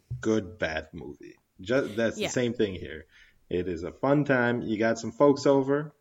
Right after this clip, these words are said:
Speaker 1: right? Yeah, yeah, you got nothing better to do.
Speaker 2: Yep.
Speaker 1: Watch this movie. Have some
Speaker 2: I, like,
Speaker 1: laughs.
Speaker 2: feel like this is what people like about, like, Steven Seagal movies.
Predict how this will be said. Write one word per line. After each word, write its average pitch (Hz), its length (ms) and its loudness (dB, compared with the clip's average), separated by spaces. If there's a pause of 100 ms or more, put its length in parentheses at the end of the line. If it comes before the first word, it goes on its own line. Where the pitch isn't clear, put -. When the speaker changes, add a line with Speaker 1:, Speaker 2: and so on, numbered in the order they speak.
(140)
Speaker 1:
right? 123 360 -2 (600)
Yeah, 98 360 -2
yeah, 101 280 -2
you 95 260 -4
got 110 200 -2
nothing 110 260 -4
better 107 220 0
to 107 100 0
do. 107 280 -2 (800)
Speaker 2:
Yep. 98 240 -14
Speaker 1:
Watch 101 280 -2
this 101 160 -4
movie. 87 440 -8 (520)
Have 92 160 -4
some - 160 -10
Speaker 2:
I, 240 140 0
like, 269 40 0 (140)
Speaker 1:
laughs. - 80 -14
Speaker 2:
feel 320 160 0
like 349 160 -2
this 277 200 -6
is 254 120 -8
what 233 220 -6
people 208 320 -6
like 180 200 -4
about, 185 200 -6
like, 170 180 -8
Steven 175 400 -6
Seagal 156 400 -6
movies. 139 560 -12